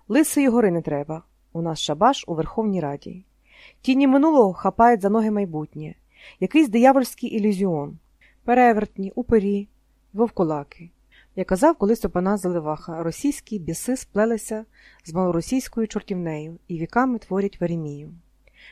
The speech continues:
Карлики діловито обстукують і оплутують сплячого Гулівера. То свіфтівський Гулівер напружив м'язи і розірвав таліліпутське мотузя. А наш український Гулівер, не знаю,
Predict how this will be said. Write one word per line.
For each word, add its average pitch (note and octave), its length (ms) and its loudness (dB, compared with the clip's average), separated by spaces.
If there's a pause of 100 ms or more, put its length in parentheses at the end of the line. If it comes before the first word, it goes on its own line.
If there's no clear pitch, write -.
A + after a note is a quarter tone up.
Карлики C4+ 420 2
діловито G3 420 2
обстукують G#3 720 -4
і - 80 0
оплутують A3 460 -2
сплячого F#3 440 -4
Гулівера. D#3 540 -6 (760)
То G3+ 100 -2
свіфтівський G#3 640 -2
Гулівер E3+ 500 0 (340)
напружив A3 460 0
м'язи D#3+ 380 -2
і G#3 60 0
розірвав A#3+ 440 2
таліліпутське F#3 600 -2
мотузя. F3+ 580 -4 (500)
А G3 120 2
наш C#4 260 2
український A#3+ 560 0
Гулівер, D#3 480 -2 (500)
не G3+ 120 0
знаю, F3 500 -4